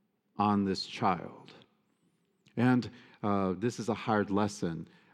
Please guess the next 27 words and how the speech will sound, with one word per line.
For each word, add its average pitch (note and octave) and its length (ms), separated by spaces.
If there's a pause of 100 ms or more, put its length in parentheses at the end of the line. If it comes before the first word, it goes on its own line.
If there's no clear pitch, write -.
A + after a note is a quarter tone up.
Uh, F#2 160
we G#2 120
could A2 160
ask, G2+ 300
"Why F#2+ 140
couldn't F#2+ 300
God F#2 220
done F#2+ 240
it - 20
a E2+ 60
different G#2+ 340
way?" F#2+ 240
But, F2+ 240 (380)
um, F2 500 (180)
this G2 220
is G2 120
the G#2 100
way G2 160
he G2+ 160
did C3 180
it. - 320 (160)
So, F#2+ 320 (380)
uh, F#2 240 (320)
what G#2+ 160
he F2+ 100
did B2 320
was, F#2+ 400